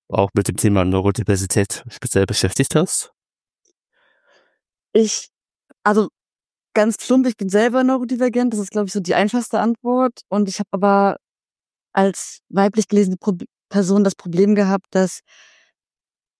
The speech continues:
Speaker 2: da die Forschung zu dem Zeitpunkt, als ich meine, als ich meine, ja, Diagnosen bekommen hab,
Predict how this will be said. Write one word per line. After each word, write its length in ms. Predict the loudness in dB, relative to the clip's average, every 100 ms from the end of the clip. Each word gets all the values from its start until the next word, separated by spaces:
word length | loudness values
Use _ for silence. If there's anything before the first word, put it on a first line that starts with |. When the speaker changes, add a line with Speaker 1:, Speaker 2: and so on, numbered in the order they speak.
| 0
Speaker 2:
da 360 | 4 6 4
die 400 | 2 0 2 2
Forschung 840 | 0 -4 -2 0 0 2 2 2 0 -8 _ _ _ _
zu 100 | -8
dem 160 | -2 -2
Zeitpunkt, 400 | 0 0 0 2
als 160 | 2 2
ich 100 | 2
meine, 480 | 4 4 4 2 -2 _ _ _ _ _ _ -20 _ _ _ _ 0
als 180 | 0 2
ich 100 | 2
meine, 500 | 2 4 4 2 0
ja, 280 | -2 -4 -4 _ _ _ _ _ _ _ _ _ -4
Diagnosen 400 | -2 2 4 4
bekommen 400 | 2 0 0 2
hab, 120 | 0